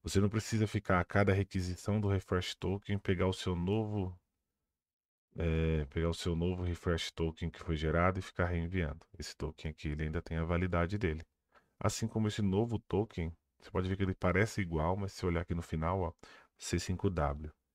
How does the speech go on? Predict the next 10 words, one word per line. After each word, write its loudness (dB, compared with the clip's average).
eles -6
são -4
diferentes. -4
Eu -6
vou -4
copiar, -4
vou -4
vir -6
pra -2
esse, -6